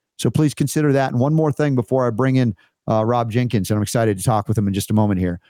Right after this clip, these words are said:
We are going to do our monthly Zoom A M A, Ask Me Anything, for our patron supporters.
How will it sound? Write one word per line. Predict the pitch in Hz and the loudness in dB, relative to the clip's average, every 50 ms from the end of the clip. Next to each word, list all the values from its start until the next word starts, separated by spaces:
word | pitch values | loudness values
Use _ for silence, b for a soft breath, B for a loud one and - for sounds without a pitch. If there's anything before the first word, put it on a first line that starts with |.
| _ _ _ _ _ _ _ _ b b b b - | _ _ _ _ _ _ _ _ b b b b -2
We | 131 120 135 147 156 | 2 2 4 4 4
are | 156 147 139 | 2 2 0
going | 135 156 151 151 143 | 0 0 0 0 -2
to | - 139 | -2 -2
do | 131 139 147 147 | 0 2 2 2
our | 147 135 127 | 2 2 0
monthly | 120 117 120 131 139 135 - 143 156 156 156 147 | 0 0 0 0 0 0 0 0 0 2 2 0
Zoom | 113 98 120 135 143 147 147 151 | 0 0 2 2 2 2 0 0
A | - 135 135 131 | 0 0 0 0
M | 123 127 | 0 2
A, | 127 120 110 107 | 0 0 0 0
Ask | 113 110 117 - - - | 0 0 -2 -2 -2 -2
Me | 139 139 | 0 0
Anything, | 131 117 113 107 - 104 98 98 104 b b b b b - | 0 0 0 0 -2 -2 -2 -2 -6 b b b b b -4
for | - 123 | -2 -2
our | 123 | 0
patron | - - 135 131 - - 139 135 123 | 2 2 0 0 0 0 -2 0 -2
supporters. | - - 120 - - 120 110 87 85 - - - | -4 -6 -6 -2 0 0 0 0 -2 -6 -8 -10